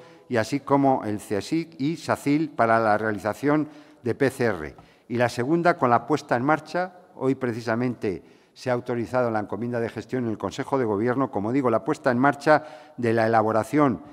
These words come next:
en los laboratorios del ITACIL, eh, necesario en la elaboración, como digo, de los hisopos necesarios para los kits de prueba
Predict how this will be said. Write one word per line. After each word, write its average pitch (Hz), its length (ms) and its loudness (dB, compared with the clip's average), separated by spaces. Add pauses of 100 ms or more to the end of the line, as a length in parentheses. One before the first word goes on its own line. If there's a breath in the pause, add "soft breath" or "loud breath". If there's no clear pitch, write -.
(180 loud breath)
en 107 160 -6
los 104 140 -2
laboratorios 107 640 0
del 113 160 -2
ITACIL, 127 540 -2 (400 loud breath)
eh, 113 320 0
necesario 131 680 -2
en 127 80 -4
la 120 80 0
elaboración, 107 400 -2
como 113 240 -6
digo, 131 180 -2
de 110 100 -2
los 104 200 -4
hisopos 156 580 -2 (300 loud breath)
necesarios 127 640 -4
para 107 260 -2
los 95 180 -6
kits 139 280 -6
de 101 120 -6
prueba 127 600 -2